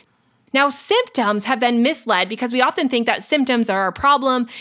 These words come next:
and therefore we should just figure out a way to mask those symptoms, to put a Band-Aid over it so we don't have to, you know, deal with those symptoms, and we can continue to live this out of balance life.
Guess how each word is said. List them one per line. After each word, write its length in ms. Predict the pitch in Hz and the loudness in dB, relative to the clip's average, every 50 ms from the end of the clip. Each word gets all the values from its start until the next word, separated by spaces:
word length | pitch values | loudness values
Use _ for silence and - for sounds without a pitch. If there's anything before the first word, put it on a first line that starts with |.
| - - - | -14 -6 -2
and 160 | 226 233 247 | 0 2 2
therefore 380 | 269 311 320 302 - 262 240 | 2 2 2 0 0 0 0
we 80 | 233 240 | 0 0
should 160 | 226 - 247 | -2 -2 -2
just 220 | 208 226 214 - - | -2 -2 -2 -2 -4
figure 220 | 269 269 277 269 | -2 0 2 2
out 120 | 262 247 | 2 2
a 40 | 233 | 2
way 200 | 214 208 202 208 | 2 0 0 0
to 140 | 202 - 208 | 0 -2 0
mask 540 | 190 190 202 220 233 302 403 - - - - | 0 2 4 4 4 4 2 0 -4 -4 -2
those 200 | 214 196 185 175 | -2 -2 -2 -2
symptoms, 580 | - 185 180 170 - 185 185 226 277 285 - - - - - - _ _ _ _ _ _ _ _ _ - | -2 -4 -4 -2 -2 -2 0 0 -2 -4 -6 -10 -16 -20 -20 -20 _ _ _ _ _ _ _ _ _ -4
to 240 | - 262 233 220 214 | 0 2 2 2 0
put 200 | 220 - - 320 | -2 -2 0 0
a 60 | 277 | 0
Band-Aid 480 | 208 208 269 349 415 415 359 302 220 190 | 0 0 -2 0 0 0 0 0 0 0
over 180 | 190 185 196 196 | -2 0 -2 -2
it 100 | - - | -2 -4
so 120 | - 233 | -4 -4
we 80 | 226 233 | -2 -2
don't 220 | 247 233 240 233 | -2 -2 -4 -4
have 200 | - - 233 226 - | -4 -4 -4 -4 -4
to, 200 | 226 208 185 - - - - _ - | -4 -6 -6 -6 -10 -20 -20 _ -4
you 80 | 226 226 | -2 -2
know, 160 | 214 175 175 - _ _ _ - | 0 -2 -4 -8 _ _ _ 0
deal 260 | - 302 339 320 269 | 2 2 4 4 2
with 140 | 226 214 - | 0 0 0
those 180 | 190 185 180 | -2 -2 -2
symptoms, 420 | - 208 190 190 - 233 233 240 226 | -2 -2 -2 0 0 0 0 0 0
and 120 | - 240 | 0 0
we 80 | 254 254 | 0 0
can 180 | 262 285 269 | 0 -2 -2
continue 480 | 254 285 262 254 - - 339 339 349 349 | 0 0 0 0 -2 -2 -2 -2 -2 -2
to 100 | - 294 | -2 0
live 180 | 254 247 233 202 | 0 0 0 0
this 160 | 233 220 226 - - | -2 -4 -4 -2 0
out 160 | - 233 240 | 0 0 0
of 60 | 226 | 0
balance 360 | 202 202 196 190 190 190 - | 0 -2 -2 -2 -4 -6 -4
life. 480 | 208 220 208 170 - - - - - | -2 -2 -2 -2 -4 -6 -12 -20 -20